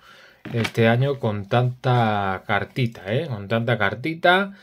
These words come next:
Demasiado. Este año se ha pasado Adrenalin, pero, pero tres pueblos. Bueno, pues el año pasado, el año que viene,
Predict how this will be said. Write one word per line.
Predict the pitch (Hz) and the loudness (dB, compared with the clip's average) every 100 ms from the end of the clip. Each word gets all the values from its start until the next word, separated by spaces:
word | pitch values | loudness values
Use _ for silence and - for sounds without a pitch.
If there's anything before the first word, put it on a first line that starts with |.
| - - _ _ | -20 -20 _ _
Demasiado. | 120 110 110 - 151 170 | -2 0 0 2 4 6
Este | 139 123 | 4 0
año | 113 | 0
se | 107 | 0
ha | 120 | 0
pasado | 110 - 117 113 110 104 101 | 0 0 0 2 2 2 0
Adrenalin, | 101 107 113 107 117 147 175 | 0 0 0 2 0 0 -2
pero, | 123 107 101 95 92 87 - - | -2 0 0 -2 -4 -6 -12 -12
pero | 101 104 | -6 -2
tres | 117 107 | -2 -2
pueblos. | - 82 - - _ _ _ _ - - - _ _ _ _ 143 | -8 -16 -16 -20 _ _ _ _ -20 -20 -20 _ _ _ _ 6
Bueno, | 185 143 110 | 8 8 4
pues | 117 | 6
el | 156 | 6
año | 165 | 8
pasado, | 165 156 175 180 | 8 8 8 6
el | 165 139 | 6 2
año | 151 165 | 2 2
que | 160 | 4
viene, | 170 185 202 196 | 6 6 4 0